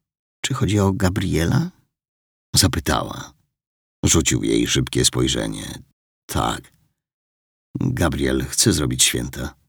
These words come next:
Odetchnęła z ulgą. W sumie mogło być gorzej. „U siebie?”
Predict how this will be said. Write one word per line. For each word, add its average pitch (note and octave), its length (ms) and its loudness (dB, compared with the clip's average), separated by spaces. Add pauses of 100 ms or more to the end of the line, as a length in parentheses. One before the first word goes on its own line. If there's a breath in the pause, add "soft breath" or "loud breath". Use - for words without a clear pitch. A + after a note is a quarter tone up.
(880)
Odetchnęła G2+ 600 2
z F2 80 4
ulgą. A1+ 460 -4 (500 loud breath)
W - 100 0
sumie - 300 4
mogło - 300 -6
być A2+ 160 6
gorzej. - 520 2 (240)
„U G#2+ 100 0
siebie?” D3 420 4